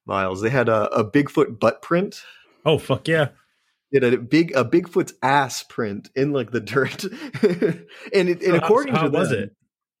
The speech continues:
Speaker 1: uh, it was, it was pretty, uh, <laughs> it, it didn't look like much of an ass print. It just
Speaker 2: Nah.
Speaker 1: kinda looked like a, a cast and then, like, with, like, a sort of spine in the middle.
Speaker 2: Just wasn't
Speaker 1: Bigfoot must have
Speaker 2: assy
Speaker 1: a
Speaker 2: enough for
Speaker 1: huge
Speaker 2: you.
Speaker 1: ass.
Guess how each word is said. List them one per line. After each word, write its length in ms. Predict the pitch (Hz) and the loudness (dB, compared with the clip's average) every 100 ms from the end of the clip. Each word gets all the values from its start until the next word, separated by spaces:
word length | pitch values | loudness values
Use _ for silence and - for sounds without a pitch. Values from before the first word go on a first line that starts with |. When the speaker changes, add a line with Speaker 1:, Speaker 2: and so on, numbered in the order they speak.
| _ _ _ | _ _ _
Speaker 1:
uh, 100 | - 160 | 0 2
it 60 | |
was, 260 | 185 202 175 | 2 2 0
it 120 | 175 | 2
was 180 | 190 196 | 2 0
pretty, 320 | - 247 247 | -2 0 2
uh, 200 | 156 127 117 | 2 2 2
<laughs> 40 | |
it, 280 | 165 165 - | 0 -2 -2
it 60 | 175 | -2
didn't 220 | 196 247 | 0 0
look 220 | 120 139 | 2 2
like 140 | 143 120 | 2 2
much 180 | 127 127 | 2 2
of 80 | 113 | -2
an 80 | |
ass 240 | 107 110 - | 0 -2 -2
print. 240 | - 147 147 | -2 -2 0
It 60 | |
just 160 | - 104 | 0 2
Speaker 2:
Nah. 60 | 104 | 4
Speaker 1:
kinda 120 | 131 | 2
looked 180 | 127 135 | 2 2
like 220 | 117 110 _ - | 0 -2 _ 0
a, 280 | 110 107 107 - _ _ _ _ | 2 2 -2 -6 _ _ _ _
a 80 | 113 | -2
cast 560 | - 143 127 131 - - | 0 0 2 0 -4 -4
and 160 | 120 | -2
then, 80 | 120 | 0
like, 140 | 113 110 | -2 -4
with, 120 | 113 | -4
like, 120 | 110 | -2
a 60 | 107 | -2
sort 220 | - 117 | -2 -2
of 80 | 107 | -2
spine 580 | - - 107 113 120 131 - | -4 -2 0 0 -2 -6 -8
in 40 | 110 | -8
the 60 | |
middle. 380 | 104 104 120 131 _ _ - | -6 -6 -8 -12 _ _ -8
Speaker 2:
Just 160 | 113 | -2
wasn't 240 | 113 190 226 | 0 2 2
Speaker 1:
Bigfoot 60 | |
must 180 | 151 120 | 2 0
have 100 | 143 | -2
Speaker 2:
assy 80 | 113 | -2
Speaker 1:
a 40 | |
Speaker 2:
enough 160 | 107 120 | -2 -2
for 140 | 170 | 0
Speaker 1:
huge 120 | 127 117 | 0 0
Speaker 2:
you. 60 | |
Speaker 1:
ass. 360 | 107 110 95 | 0 -2 -4